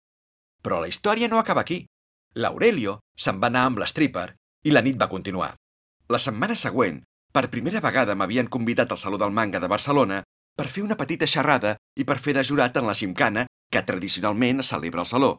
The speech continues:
A partir d'aquell any, els organitzadors de la gimcana m'han anat cridant.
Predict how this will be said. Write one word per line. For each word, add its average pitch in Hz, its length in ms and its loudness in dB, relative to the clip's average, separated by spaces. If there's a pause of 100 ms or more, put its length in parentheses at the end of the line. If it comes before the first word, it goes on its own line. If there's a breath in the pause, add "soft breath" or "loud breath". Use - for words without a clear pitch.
(440)
A 104 100 -4
partir 127 240 -2
d'aquell 131 260 0
any, 175 200 -2 (300)
els 120 140 0
organitzadors 143 640 0
de 170 80 2
la 139 80 0
gimcana 196 480 -4 (220)
m'han 120 280 4
anat 113 220 0
cridant. 76 420 -4